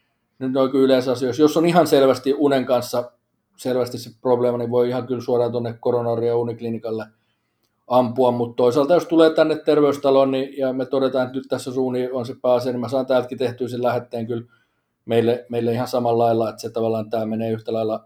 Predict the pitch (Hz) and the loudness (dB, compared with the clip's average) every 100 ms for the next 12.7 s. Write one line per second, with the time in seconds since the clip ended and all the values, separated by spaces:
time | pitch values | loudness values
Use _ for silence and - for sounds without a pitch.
0 | _ - 113 117 117 110 117 117 113 - | _ -10 -8 -8 -8 -6 -4 -4 -4 -10
1 | 117 123 117 113 107 110 117 110 113 113 | -6 -4 -4 -6 -8 -8 -8 -6 -6 -4
2 | 110 113 113 107 104 - 104 101 107 101 | -4 -2 -4 -8 -14 -18 -20 -18 -20 -18
3 | - 101 98 95 _ _ _ _ _ _ | -14 -14 -14 -20 _ _ _ _ _ _
4 | _ - 117 113 113 110 - 107 - 113 | _ -8 -4 -4 -4 -6 -6 -6 -6 -2
5 | 156 156 139 131 123 - 123 123 117 147 | 4 8 8 6 2 -4 -6 -2 -2 0
6 | 185 160 151 143 131 123 - 120 117 120 | 0 0 2 4 4 0 -4 -4 -4 -6
7 | 127 127 123 117 117 117 123 117 113 113 | -4 -4 0 0 0 -4 -4 -2 -2 -4
8 | 113 110 110 110 117 113 110 110 110 107 | -6 -4 -4 -6 -4 -2 -2 -4 -6 -10
9 | 110 - 110 _ _ _ _ _ 117 110 | -14 -14 -16 _ _ _ _ _ -6 -4
10 | 110 110 110 107 107 - _ - 113 113 | -4 -4 -4 -4 -6 -12 _ -18 -16 -10
11 | 117 107 104 101 98 101 - 101 98 104 | -6 -4 -4 -8 -12 -20 -18 -14 -14 -14
12 | 95 92 92 92 95 _ | -16 -18 -20 -20 -20 _